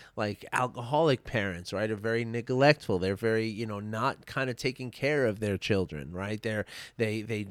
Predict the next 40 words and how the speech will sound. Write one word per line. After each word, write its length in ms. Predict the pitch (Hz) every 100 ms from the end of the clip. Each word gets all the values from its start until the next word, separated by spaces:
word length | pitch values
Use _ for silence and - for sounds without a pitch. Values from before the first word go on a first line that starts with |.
| 101
you 100 | 117
know, 140 | 113 101
the 100 | 107
lights 320 | 113 127 139
get 220 | - 117
turned 320 | - 110 104
off, 280 | 101 92 85
the, 280 | - 104 98 - - -
the, 340 | 113 107 101 104
you 120 | 110
know, 160 | 107 92 -
the 120 | 104
power 340 | - 131 120
gets 260 | 104 101 -
turned 260 | - 107
off 140 | 101 98
to 80 | 104
the 120 | 104
house, 360 | 135 139 92 87
right? 220 | 107 110
They, 140 | 104
they 160 | 101 104
run 220 | 110 120
out 120 | 120
of 100 | 113
food. 520 | - 165 165 135 101
There 120 | 92 104
maybe 300 | 107 110 113
is 120 | 110
food 360 | - 139 139
scarcity, 880 | - - 147 160 151 117 104 87 92
right? 400 | 101 107 110 131 - - -
You 100 | -
know, 120 | 123 123
even 260 | 156 156
being 280 | 147 151 160
in 120 | 160
poverty 680 | 151 - 156 214 165 101 85
can 220 | - 123
be 280 | 107 110 104